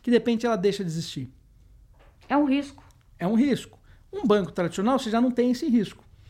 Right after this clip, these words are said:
Speaker 1: Agora, você quer agilidade no pagamento e receber as coisas, você quer uma taxa melhor pra empréstimo, por exemplo,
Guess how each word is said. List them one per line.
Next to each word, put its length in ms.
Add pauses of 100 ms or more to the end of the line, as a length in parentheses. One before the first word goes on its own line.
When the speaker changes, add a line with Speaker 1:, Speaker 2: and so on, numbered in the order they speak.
(200)
Speaker 1:
Agora, 340
você 180
quer 160
agilidade 600
no 80
pagamento 720
e 40
receber 460
as 140
coisas, 300
você 120
quer 100
uma 140
taxa 340
melhor 500 (200)
pra 160
empréstimo, 540
por 160
exemplo, 520